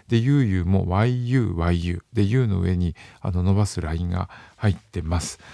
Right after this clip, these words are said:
えー、というアルバムです。えー、今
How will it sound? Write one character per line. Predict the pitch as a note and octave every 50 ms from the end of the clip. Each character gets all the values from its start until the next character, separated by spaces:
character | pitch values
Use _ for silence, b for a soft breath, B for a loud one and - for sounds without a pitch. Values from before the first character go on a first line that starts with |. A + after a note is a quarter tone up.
| B B B B
え | G2+ G2 F#2+ F#2 F2+ F2 E2+ F2 F2+ F2 - - - - - -
ー、 | -
と | - F#2+
い | F2 E2+
う | F2
ア | E2+ E2+
ル | E2 F2
バ | E2 E2+ E2
ム | E2 E2+ F2 F#2 - C#3+ A2
で | G2+ G2
す。 | F2 - - - - B B B B B B B B B B B
え | - G2 G2+ G2+ G2+ G2+ G2 F#2+ G2 G2 F#2 - - - - - - _ _ - E3
ー、 | D#3
今 | C#3+ B2+ G#2 F#2+ -